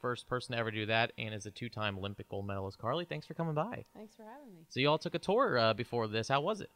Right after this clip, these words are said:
Speaker 2: Yeah, we're, uh, we're midway through the tour, just
Speaker 1: Yeah?
Speaker 2: getting, uh, you know, getting to know, uh, Coach Sean as well. He's been, been, been awesome, um, and just been fantastic. You know, met some of the,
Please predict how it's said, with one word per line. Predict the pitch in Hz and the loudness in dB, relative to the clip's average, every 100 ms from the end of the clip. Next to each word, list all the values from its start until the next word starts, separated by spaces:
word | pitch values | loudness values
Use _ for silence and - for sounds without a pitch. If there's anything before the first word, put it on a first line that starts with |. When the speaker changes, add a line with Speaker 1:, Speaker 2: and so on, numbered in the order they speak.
| - | -4
Speaker 2:
Yeah, | 196 254 320 | 2 4 4
we're, | 185 180 185 | 4 2 2
uh, | 185 180 180 175 | 2 2 2 0
we're | 165 185 | -2 -2
midway | 208 196 202 | -2 -2 -2
through | 202 - | -2 -6
the | 190 | -10
tour, | - 196 190 214 233 | -8 -4 0 0 -2
just | 208 123 | 2 10
Speaker 1:
Yeah? | 131 | 10
Speaker 2:
getting, | 175 196 | 10 2
uh, | 185 180 180 180 180 | -2 -2 -2 -2 -4
you | 202 | -4
know, | 180 180 - | -4 -6 -8
getting | 196 185 | -8 -4
to | 185 | -2
know, | 185 185 180 | -2 -2 -2
uh, | 180 175 180 - | -2 -2 -4 -6
Coach | 196 180 - - - - - | -6 -4 -4 -4 -10 -20 -8
Sean | - 196 185 | -2 0 2
as | 185 175 | 0 0
well. | 180 185 | 0 2
He's | 202 185 170 | 2 -2 -4
been, | 175 170 160 165 | -4 -2 -4 -6
been, | 170 165 160 | -8 -6 -8
been | 160 | -8
awesome, | 156 165 - 175 175 165 - | -6 -8 -8 -6 -6 -8 -10
um, | 160 160 160 160 156 175 | -8 -8 -8 -8 -10 -10
and | 170 170 - - - - - | -8 -8 -10 -20 -20 -20 -8
just | 226 | -6
been | 233 214 | -2 -2
fantastic. | 208 190 190 190 - 160 - | 0 2 2 2 -2 -8 -6
You | 170 | -4
know, | 170 | -4
met | 170 - | -4 -6
some | 170 | -6
of | 165 | -4
the, | 165 160 | -4 -4